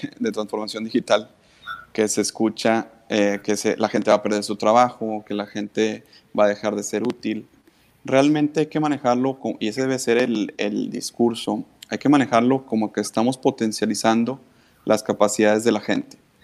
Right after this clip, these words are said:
o que les estamos ayudando a hacer más sencillo su trabajo y que ellos se pueden dedicar a hacer cosas de mayor valor. Yo creo que sí es delicado, sí es,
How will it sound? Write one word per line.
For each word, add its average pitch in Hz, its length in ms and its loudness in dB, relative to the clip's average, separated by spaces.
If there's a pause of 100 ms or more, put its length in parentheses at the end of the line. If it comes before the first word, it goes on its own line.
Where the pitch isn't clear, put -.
(100)
o 170 240 2
que 165 80 -2
les 127 140 0
estamos 123 360 -4
ayudando 120 360 2
a - 20 -4
hacer 117 220 -4
más 117 200 -2
sencillo 117 400 -4
su 120 100 -10
trabajo 131 500 2 (400)
y 135 60 -2
que 135 100 6
ellos 131 120 6
se 143 80 -2
pueden 127 240 4
dedicar 117 380 4
a 117 40 4
hacer 113 280 -4
cosas 113 320 -6
de 117 80 -2
mayor 107 260 -2
valor. 107 340 -4 (640)
Yo 120 120 0
creo 127 140 -6
que 143 400 0
sí - 200 2
es 151 100 2
delicado, 151 580 2 (200)
sí - 180 -2
es, - 280 -6